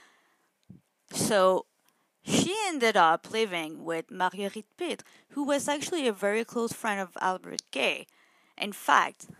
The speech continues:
her brother ended up was working with Al-, uh, Albert Gay. So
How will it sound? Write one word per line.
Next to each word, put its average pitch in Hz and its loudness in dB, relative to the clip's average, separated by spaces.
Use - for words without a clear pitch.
her 220 0
brother 214 2
ended 185 -4
up 160 -4
was 190 -2
working 196 -4
with 160 -10
Al-, - -8
uh, - -4
Albert - -16
Gay. 165 -8
So 185 4